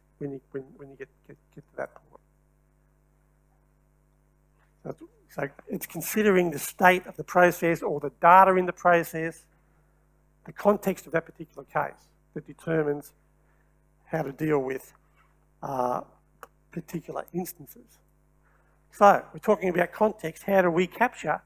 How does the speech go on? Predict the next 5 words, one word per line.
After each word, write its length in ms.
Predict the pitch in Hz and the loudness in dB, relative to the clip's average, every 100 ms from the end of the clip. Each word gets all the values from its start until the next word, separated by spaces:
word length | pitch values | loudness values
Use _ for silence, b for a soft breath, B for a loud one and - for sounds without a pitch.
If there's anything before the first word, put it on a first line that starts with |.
| _ - | _ 0
context 640 | 220 226 - 170 - - _ _ | 0 0 -4 -8 -8 -20 _ _
in 160 | 294 175 | -6 -4
a 40 | |
computational 720 | 156 165 - - 151 - 139 - | -2 -2 -4 -6 -6 -8 -18 -20
form? 300 | 147 127 | -18 -18